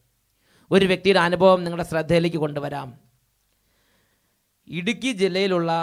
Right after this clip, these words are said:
മഞ്ഞപ്പാറ എന്ന പ്രദേശത്ത് നിന്ന് ഷൈനി ജോസഫാണ് സാക്ഷ്യപ്പെടുത്തുന്നത്. എൻ്റെ ഭർത്താവിൻ്റെ നാക്കിൻ്റെ സൈഡിലായി ഒരു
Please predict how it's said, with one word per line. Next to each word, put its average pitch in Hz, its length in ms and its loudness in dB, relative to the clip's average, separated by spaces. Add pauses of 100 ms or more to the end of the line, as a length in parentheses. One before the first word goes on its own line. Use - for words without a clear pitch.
(380)
മഞ്ഞപ്പാറ 233 560 4 (180)
എന്ന 170 180 -2
പ്രദേശത്ത് 180 600 -2
നിന്ന് 190 220 0 (300)
ഷൈനി 202 460 2 (100)
ജോസഫാണ് 160 580 0 (120)
സാക്ഷ്യപ്പെടുത്തുന്നത്. 139 800 -6 (1500)
എൻ്റെ 190 460 -2
ഭർത്താവിൻ്റെ 190 800 4 (1120)
നാക്കിൻ്റെ 220 600 0 (120)
സൈഡിലായി 175 640 -2 (220)
ഒരു 165 140 0